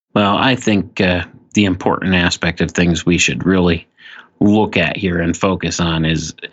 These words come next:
not so much, you know, the fact that they're, they're hemorrhaging money with a lot of this stuff, but, uh,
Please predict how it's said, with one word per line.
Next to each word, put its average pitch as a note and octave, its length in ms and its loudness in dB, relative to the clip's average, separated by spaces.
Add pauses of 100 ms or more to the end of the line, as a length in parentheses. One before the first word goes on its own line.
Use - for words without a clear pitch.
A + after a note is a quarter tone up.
(240)
not A#2+ 200 0
so G#2+ 160 0
much, F#2 560 -2
you G#2 140 -2
know, F2 140 -4
the F2 100 -2
fact F2+ 340 -2
that F#2 180 -4
they're, F2 220 -2 (200)
they're F#2+ 160 2
hemorrhaging F2 720 0
money F2+ 380 2
with - 180 -4
a G2 60 -2
lot E2+ 240 2
of E2 80 -4
this E2+ 200 0
stuff, - 440 -2 (420)
but, F2 380 0
uh, E2+ 260 2